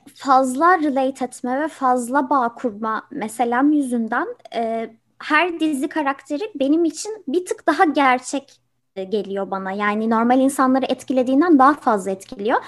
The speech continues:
Sanki karşılıklı oturuyormuşuz ve iletişim kuruyormuşuz gibi hissediyorum. E, biraz abet gibiyim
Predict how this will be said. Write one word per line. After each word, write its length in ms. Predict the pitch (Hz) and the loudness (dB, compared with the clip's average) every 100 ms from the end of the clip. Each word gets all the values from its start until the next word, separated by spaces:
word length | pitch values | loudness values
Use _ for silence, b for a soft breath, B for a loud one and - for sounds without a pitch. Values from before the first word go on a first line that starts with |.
| B B | B B
Sanki 380 | - - 294 339 | -2 4 4 2
karşılıklı 580 | - 302 294 311 320 311 | 0 2 2 -4 -4 -2
oturuyormuşuz 840 | 262 - 269 311 320 302 359 339 359 | -2 -2 0 4 4 4 0 -4 -4
ve 100 | 349 | -2
iletişim 460 | 262 269 - 330 | 0 0 4 4
kuruyormuşuz 560 | 311 262 214 202 208 196 | 4 2 0 -2 -8 -8
gibi 200 | 202 208 | -8 -8
hissediyorum. 760 | - - 202 185 196 190 302 B B B B - | -12 -12 -8 -6 -6 -4 -6 B B B B -4
E, 180 | 208 202 | -4 2
biraz 220 | 262 277 247 | 4 4 4
abet 320 | 233 233 - | 4 2 2
gibiyim 680 | 233 220 220 285 285 269 | -2 2 4 6 6 4